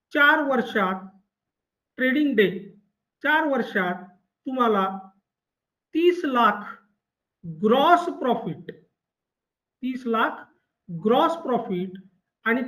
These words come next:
तेही फक्त सकाळी साडेनऊ ते साडे दहा, एकच तास ट्रेडिंग करून. आणि हे तुम्ही करणार आहात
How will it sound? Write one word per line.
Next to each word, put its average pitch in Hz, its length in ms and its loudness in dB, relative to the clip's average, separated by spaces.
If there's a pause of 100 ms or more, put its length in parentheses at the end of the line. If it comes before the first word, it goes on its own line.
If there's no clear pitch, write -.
(120)
तेही 269 340 0 (100)
फक्त 254 500 -6 (760)
सकाळी 233 480 0 (600)
साडेनऊ 233 680 2
ते 240 120 0 (460)
साडे 220 460 0
दहा, 202 260 0 (640)
एकच 320 480 -6 (140)
तास 254 320 2 (140)
ट्रेडिंग 226 440 0
करून. 175 380 -4 (1300)
आणि 247 120 -2
हे 285 180 0
तुम्ही 339 380 2
करणार 277 420 2
आहात 226 340 -2